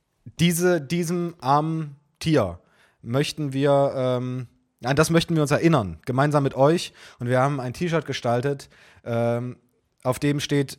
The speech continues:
R I P Mirko, Rest in Peace Mirko. Und er ist darauf dargestellt in der Form, wie ich ihn gern in Erinnerung behalten möchte. Ähm, majestätisch, ähm,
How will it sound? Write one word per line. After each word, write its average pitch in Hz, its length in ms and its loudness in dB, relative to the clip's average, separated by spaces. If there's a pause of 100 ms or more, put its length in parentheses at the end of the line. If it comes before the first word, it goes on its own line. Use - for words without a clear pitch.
(120)
R 143 360 2
I 131 200 0
P 131 420 -4
Mirko, 143 440 -2
Rest 135 280 2
in 143 80 -4
Peace 147 240 -2
Mirko. 156 500 0 (220)
Und 135 360 0
er 135 140 4
ist 139 120 0
darauf 143 240 4
dargestellt 160 540 0
in 147 360 -4 (300)
der 160 160 4
Form, 165 300 2
wie 143 120 -2
ich 185 240 -2
ihn 170 240 -2
gern 147 240 0
in 151 100 0
Erinnerung 131 480 -2
behalten 113 340 -2
möchte. 92 360 -8 (340)
Ähm, 110 420 -4
majestätisch, 160 1000 0 (920)
ähm, 123 600 -4